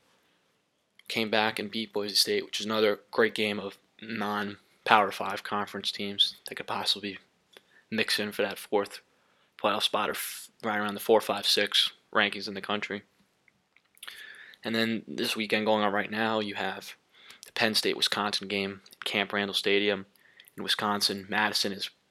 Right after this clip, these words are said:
rocking right now. I was watching some of the game earlier. Penn State, nineteenth ranked team in the country, I believe. Wisconsin, number twelve. Great matchup.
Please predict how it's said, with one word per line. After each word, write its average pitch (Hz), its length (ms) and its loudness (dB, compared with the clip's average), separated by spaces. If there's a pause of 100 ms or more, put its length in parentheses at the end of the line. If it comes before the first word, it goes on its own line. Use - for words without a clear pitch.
(560)
rocking 104 500 0
right 90 260 -2
now. - 220 -8 (1200)
I 120 60 0
was 104 140 -4
watching 107 300 -2
some 104 160 2
of - 20 -4
the 107 60 -4
game 101 220 -2
earlier. 104 420 4 (1600)
Penn 113 160 -2
State, - 380 4 (480)
nineteenth 110 480 -2
ranked 107 200 0
team 110 120 -4
in 107 60 -2
the 101 60 -4
country, 104 280 -2
I 101 40 2
believe. 101 340 -4 (160)
Wisconsin, 98 420 -4
number 95 180 -4
twelve. 98 420 4 (1800)
Great 110 220 6
matchup. 104 480 2